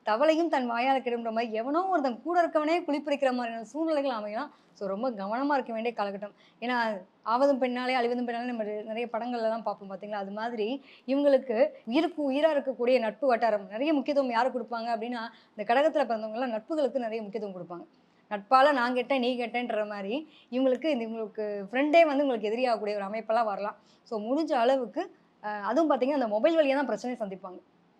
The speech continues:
தேவையில்லாத மெசேஜ், ஒரு அன்வான்டட் மெசேஜ் வந்து பெரிய அளவுல பிரச்சனையை கொடுக்கும். So ரொம்ப கவனமா இருங்க. கடக ராசியில பிறந்தவங்களுக்கு வந்து இந்த காலகட்டம் ஒரு தனிமையை அனுபவிக்கக்கூடிய சூழ்நிலைகள் அமையலாம்.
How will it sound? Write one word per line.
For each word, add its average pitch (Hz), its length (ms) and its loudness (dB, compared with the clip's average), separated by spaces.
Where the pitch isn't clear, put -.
தேவையில்லாத 269 640 4
மெசேஜ், 240 320 0
ஒரு 196 120 -6
அன்வான்டட் 269 480 -2
மெசேஜ் 226 280 -2
வந்து 247 200 -4
பெரிய 233 320 -6
அளவுல 233 180 0
பிரச்சனையை 208 340 -8
கொடுக்கும். 180 340 -14
So 196 160 -10
ரொம்ப 220 200 -4
கவனமா 247 420 -2
இருங்க. 233 300 -4
கடக 220 220 2
ராசியில 277 440 2
பிறந்தவங்களுக்கு 226 480 -4
வந்து 233 220 -4
இந்த 208 240 -4
காலகட்டம் 226 460 -2
ஒரு 269 200 0
தனிமையை 285 440 -2
அனுபவிக்கக்கூடிய 220 500 -4
சூழ்நிலைகள் 247 540 -4
அமையலாம். 208 340 -6